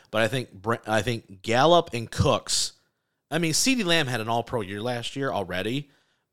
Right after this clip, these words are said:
I think Cooks is gonna be rejuvenated going to a team that's in contention, and he was good for D-,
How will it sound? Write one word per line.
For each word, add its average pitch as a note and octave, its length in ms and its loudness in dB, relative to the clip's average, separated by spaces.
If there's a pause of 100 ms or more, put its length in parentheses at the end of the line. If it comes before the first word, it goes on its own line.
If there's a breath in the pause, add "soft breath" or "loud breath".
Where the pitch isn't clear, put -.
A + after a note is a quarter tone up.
(140)
I A2 120 2
think A2 180 -4
Cooks E3 360 4
is C3+ 100 -2
gonna B2 280 -2
be A2+ 200 -4
rejuvenated C3 720 -2
going A#2 220 -2
to A#2 80 -4
a G#2 40 -2
team A#2+ 260 -6
that's - 140 -8
in F#2 80 -8
contention, C3+ 720 -6
and G#2+ 100 -8
he B2+ 100 -4
was E3 140 0
good C#3 220 0
for G2+ 100 -6
D-, F2+ 140 -10